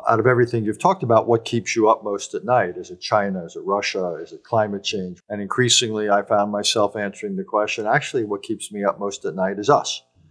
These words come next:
Whether we as a democracy are going to be able to continue to function, to deliver the basics to our own people, from economic prosperity to security and the like,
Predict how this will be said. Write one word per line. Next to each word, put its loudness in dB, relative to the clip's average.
Whether 4
we 0
as 2
a -4
democracy 0
are -8
going 0
to -8
be 2
able -2
to 0
continue 0
to -10
function, 0
to -4
deliver -4
the -6
basics -4
to 2
our 6
own -4
people, -2
from -2
economic 0
prosperity 0
to -2
security 2
and -4
the -6
like, -8